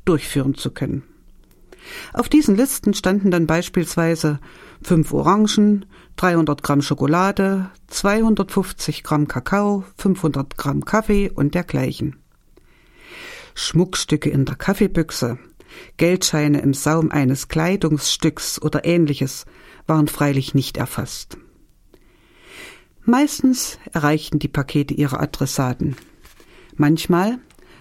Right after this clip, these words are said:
auch das war ein offenes Geheimnis, eben auch nicht. Bei Helga waren sie bisher immer angekommen und es hatte nie etwas gefehlt. Sie hatte naiverweise darauf vertraut,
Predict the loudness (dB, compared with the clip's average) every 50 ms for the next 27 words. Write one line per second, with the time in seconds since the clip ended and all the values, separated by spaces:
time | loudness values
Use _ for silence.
0 | _ -8 -4 -4 -2 -2 0 -2 -2 -2 -2 -2 0 2 2 2 2 0 0 0
1 | 0 0 0 -2 -4 -2 0 0 2 2 2 2 2 0 -2 -8 -14 -16 _ _
2 | _ _ -2 -2 0 0 0 0 0 -2 -2 0 0 0 0 -2 -6 -16 -18 -18
3 | -20 _ _ _ _ _ _ _ _ _ _ _ _ _ _ _ _ _ _ -20
4 | -20 -20 -20 -18 -8 -4 0 2 2 4 4 2 2 2 2 2 4 4 4 2
5 | 2 0 -2 -2 -2 0 0 0 0 0 -2 -2 2 4 6 6 6 4 4 4
6 | 4 2 0 -2 -2 -2 0 0 0 0 -2 -2 -6 -12 -20 -20 -20 -20 -20 -20
7 | -20 -8 -2 -2 0 0 0 0 0 0 2 4 4 6 6 6 6 4 4 0
8 | -4 -4 -2 -4 -4 -4 -4 -6 -6 -4 -2 -2 -2 -2 -2 -4 -6 -10 -18 -20
9 | _ _ _ _ _ _ _ _ _ _ _ _ -20 -20 _ _ _ -20 -20 -20
10 | -20 -8 -2 0 2 2 2 2 4 4 4 4 4 4 2 2 2 2 0 0
11 | 0 0 0 0 -2 -4 -6 -2 0 -2 0 0 -2 -4 -4 -2 0 0 2 2
12 | 0 -2 -6 -14